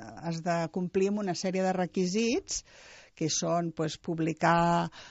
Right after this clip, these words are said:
en revistes d'impacte, eh, estar en recerques competitives, bueno, tota una colla de re-, de requisits que has de també, doncs, tenir molt de temps i sa-, i sacrificar moltes coses,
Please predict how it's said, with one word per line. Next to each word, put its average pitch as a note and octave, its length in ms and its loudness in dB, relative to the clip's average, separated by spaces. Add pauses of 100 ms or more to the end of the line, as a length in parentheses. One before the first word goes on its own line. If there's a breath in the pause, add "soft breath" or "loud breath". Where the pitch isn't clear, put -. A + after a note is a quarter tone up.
(120)
en E3+ 180 0
revistes D#3+ 680 -2
d'impacte, G3+ 920 2 (300 loud breath)
eh, E3+ 420 4
estar E3+ 320 0
en E3+ 80 0
recerques E3+ 720 2
competitives, G3+ 1080 4
bueno, F#3 200 0
tota G3+ 240 0
una G#3+ 160 2
colla G3 320 2
de F#3 180 4
re-, F3+ 260 -2
de F#3 180 -6
requisits G3 800 0 (340 soft breath)
que F#3+ 240 2 (240)
has F3+ 200 0
de F#3 180 0
també, E3+ 640 0
doncs, - 320 -6 (120)
tenir E3 280 0
molt F3+ 280 0
de F3 100 0
temps G3+ 380 -2
i F3+ 80 -2
sa-, F3+ 180 -2
i - 180 -4
sacrificar F#3+ 580 -2
moltes F#3+ 380 -2
coses, G#3 560 -2